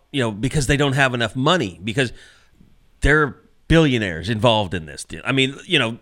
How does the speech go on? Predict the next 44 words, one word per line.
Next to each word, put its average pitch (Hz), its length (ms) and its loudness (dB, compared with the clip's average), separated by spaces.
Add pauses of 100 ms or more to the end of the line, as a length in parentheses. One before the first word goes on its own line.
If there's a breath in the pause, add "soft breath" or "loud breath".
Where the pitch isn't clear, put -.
there 165 460 2
are 185 60 2
people 190 300 -2
with 165 140 0
a 147 120 4
lot 160 240 2
of 143 80 -4
money 143 420 0 (240 soft breath)
that 147 120 -4
can 185 80 0
pay 294 180 2
whatever 302 280 2
they 302 80 2
want 311 260 0
if - 60 -6
they 220 100 2
wanted 254 320 2
to. 117 160 -4 (480 soft breath)
But 202 480 2 (500)
I 185 120 2
also 214 340 2
think, 196 300 -2
and 156 120 -2
Brent, 170 320 0
like 165 140 -2
you 180 60 -8
said, 190 180 -2
Brent 185 160 0
Venables 190 320 -2
is 135 100 -4
on 151 180 0
record, 160 440 0 (460 soft breath)
uh, 139 320 4 (120)
and 151 280 0 (120)
he 196 300 -4
said, 277 340 0 (260)
you 190 80 -6
know, 170 100 2
several 254 340 -2
different 220 260 -6
ways, 214 200 2
several 196 260 0
times, 190 380 0
like, 147 200 0